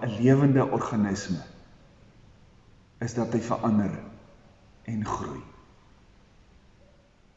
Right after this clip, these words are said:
Ek weet in ons brein is daar gevestigde voetpaadjies gestap, van ou gewoontes en ou gebruike en ou sondes wat vir ons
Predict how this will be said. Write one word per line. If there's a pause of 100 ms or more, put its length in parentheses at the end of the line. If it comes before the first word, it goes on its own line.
(880)
Ek
weet
in
ons
brein
is
daar
gevestigde
voetpaadjies
gestap, (680)
van (120)
ou
gewoontes (300)
en
ou
gebruike (560)
en
ou
sondes (440)
wat
vir
ons